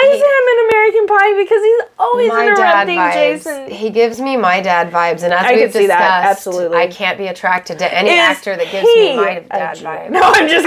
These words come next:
Speaker 2: gonna,
Speaker 1: <laughs>
Speaker 2: like, no, but
Speaker 1: Is,
Speaker 2: seriously.
Speaker 1: yeah, seriously.
Speaker 2: Like, I feel
Speaker 1: Levy,
Speaker 2: like
Speaker 1: Eugene Levy, abs-,
Speaker 2: I feel like
Speaker 1: I
Speaker 2: every
Speaker 1: don't
Speaker 2: time
Speaker 1: wanna
Speaker 2: I ask that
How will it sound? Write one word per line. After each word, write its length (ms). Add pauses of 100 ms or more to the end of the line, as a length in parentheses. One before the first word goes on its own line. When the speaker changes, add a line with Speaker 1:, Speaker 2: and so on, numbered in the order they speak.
(100)
Speaker 2:
gonna, 260
Speaker 1:
<laughs> 0
Speaker 2:
like, 500
no, 240
but 140
Speaker 1:
Is, 60
Speaker 2:
seriously. 360
Speaker 1:
yeah, 260
seriously. 440
Speaker 2:
Like, 280
I 120
feel 140
Speaker 1:
Levy, 300
Speaker 2:
like 60
Speaker 1:
Eugene 360
Levy, 320
abs-, 400
Speaker 2:
I 160
feel 200
like 200
Speaker 1:
I 160
Speaker 2:
every 60
Speaker 1:
don't 160
Speaker 2:
time 240
Speaker 1:
wanna 40
Speaker 2:
I 60
ask 80 (160)
that 0